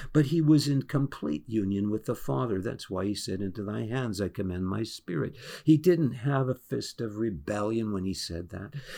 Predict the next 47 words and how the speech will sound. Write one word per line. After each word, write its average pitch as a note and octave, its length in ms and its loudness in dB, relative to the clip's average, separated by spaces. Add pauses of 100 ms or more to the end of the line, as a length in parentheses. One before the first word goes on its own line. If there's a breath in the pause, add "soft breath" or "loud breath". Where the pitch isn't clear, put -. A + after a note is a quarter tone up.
When F#3+ 200 8
we're G3+ 160 8
in G3 100 6
trials, F#3 440 2
sometimes F3+ 600 0
we F3+ 180 0
don't F3 220 6
understand D#3+ 640 2
and D3+ 120 10
we D3+ 120 10
think E3 280 0
it's E3 160 4
strange. D3 540 -2 (380 loud breath)
Concerning F3+ 640 6
the D#3+ 80 6
trial E3+ 420 2
that E3 140 8
is D3 140 4
to D3 120 -2
try F3+ 380 2
us, E3+ 120 0
as C3+ 200 0
though E3+ 200 4
some D#3 260 2
strange D3 500 0
thing D3 200 2
happened D#3 460 0
to C#3 160 4
us, C#3+ 120 0
as C#3+ 280 4
is B2 160 0
mentioned A2+ 480 -2
in G2 160 -2
Peter. D#2+ 400 -6 (1400)
And F#2 120 -6
God A2 320 0
says A#2 300 0
not D3+ 300 0
to G#2 80 -4
think F#2+ 280 -6
it's - 180 -8
strange, G#2 440 -4
but E3 160 2
to F#3 80 4
trust - 600 -4
him C#3+ 260 -2
rather. G2+ 560 -4